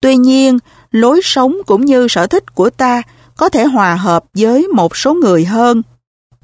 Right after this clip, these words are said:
Nhờ vào mối quan hệ mật thiết mà mình có được với một số người trong kiếp trước, ta có thể tiếp xúc với họ dễ dàng hơn trong kiếp này.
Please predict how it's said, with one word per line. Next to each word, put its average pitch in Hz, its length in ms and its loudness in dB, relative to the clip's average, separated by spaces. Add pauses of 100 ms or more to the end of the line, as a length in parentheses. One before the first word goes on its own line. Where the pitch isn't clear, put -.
(760)
Nhờ 226 360 2
vào 202 340 0
mối 254 220 2
quan 254 180 -2
hệ 185 200 -4
mật 185 320 -4
thiết 311 400 0
mà 185 120 0
mình 175 220 -2
có 254 200 0
được 175 300 0 (360)
với 240 320 2
một 254 280 -4
số 285 140 -2
người 185 320 2
trong 226 240 -2
kiếp 311 420 -2
trước, 330 360 2 (440)
ta 254 140 -2
có 311 140 -2
thể 214 180 -2
tiếp 320 260 -2
xúc 359 260 -2
với 277 160 0
họ 226 220 0
dễ 190 240 2
dàng 202 360 -2
hơn 226 340 0
trong 214 200 -4
kiếp 311 340 -4
này. 170 320 -4